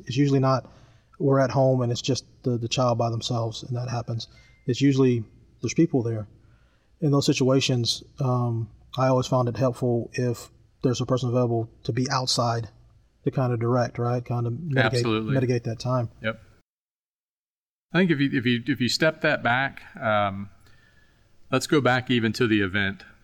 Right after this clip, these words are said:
Speaker 1: Yeah.
Speaker 2: And, and let's say that, uh, one of the tips that's, that's pushed nationally is that, you know, we have to assign a water watcher,
Speaker 1: Okay.
Speaker 2: someone to watch the water.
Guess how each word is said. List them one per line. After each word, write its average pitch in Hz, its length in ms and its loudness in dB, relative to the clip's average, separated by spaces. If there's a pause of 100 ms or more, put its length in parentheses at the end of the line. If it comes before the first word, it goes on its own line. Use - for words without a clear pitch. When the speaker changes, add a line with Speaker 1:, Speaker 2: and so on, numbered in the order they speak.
(160)
Speaker 1:
Yeah. 123 180 -6
Speaker 2:
And, 107 380 0
and 110 240 -2
let's 117 200 0
say 117 280 2
that, 107 260 2 (100)
uh, 113 320 -2
one 135 260 0
of 147 80 2
the 131 80 2
tips - 460 -2
that's, 110 300 -2
that's 110 220 -4
pushed - 360 -2
nationally 113 840 -4 (580)
is 101 160 -2
that, 107 320 0 (240)
you 131 100 -6
know, 117 100 0
we 107 120 0
have 127 200 -2
to 135 140 0
assign 113 400 0
a 104 60 -2
water 104 460 0 (100)
watcher, 98 520 -2 (340)
Speaker 1:
Okay. 123 80 -8
Speaker 2:
someone 131 400 0
to 117 120 0
watch 107 520 0
the 107 80 -6
water. 95 440 -4